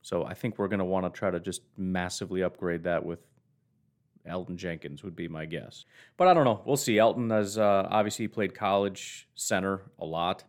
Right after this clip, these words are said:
so he can do it all. He's, he can, I'm sure if we played center, he'd be very, very good at it. So it doesn't, doesn't matter. We'll, we'll figure it out. But anyways, why don't we start with the, uh, offense for the Cincinnati Bengals, kinda do a quick overview of what we've got going on.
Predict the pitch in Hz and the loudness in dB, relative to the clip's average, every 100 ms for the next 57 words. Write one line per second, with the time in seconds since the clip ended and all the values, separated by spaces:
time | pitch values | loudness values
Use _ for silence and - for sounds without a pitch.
0 | _ _ - 87 82 104 107 98 92 90 | _ _ -10 -8 -6 -6 -2 2 4 4
1 | 87 90 98 90 _ 104 98 98 90 _ | 2 0 -6 -8 _ -12 -8 -8 -8 _
2 | - 92 - 151 127 131 123 127 117 120 | -12 -8 2 4 4 0 2 2 2 0
3 | 113 113 107 101 92 92 98 95 92 85 | 0 -2 -2 -4 0 0 0 0 -2 -2
4 | 76 71 - - - - - - - 110 | -4 -4 -6 -14 -16 -16 -18 -20 -6 -4
5 | - - _ _ _ 160 151 143 98 78 | -4 -16 _ _ _ 6 6 4 2 0
6 | 78 101 107 107 - 107 104 87 78 71 | -6 -4 -4 -6 -16 -12 -8 -6 -6 -8
7 | 73 - _ _ _ - 160 165 156 131 | -10 -18 _ _ _ 2 6 8 8 8
8 | 151 147 139 - 143 139 123 123 123 - | 6 6 2 6 6 6 4 2 0 -4
9 | 127 120 113 107 - 120 127 131 117 - | -4 2 4 4 6 4 4 2 -2 -4
10 | 117 104 127 110 117 110 104 104 107 107 | -8 -6 -6 -6 -4 -2 0 0 -2 -2
11 | 104 110 101 104 98 - 107 - 117 113 | -4 -6 -4 -4 -4 -4 -6 -2 -2 0
12 | 107 101 107 95 104 - 92 101 95 98 | -2 -2 -2 -2 -4 -6 -4 -2 -2 -2
13 | 98 95 95 95 | -6 -4 -4 -6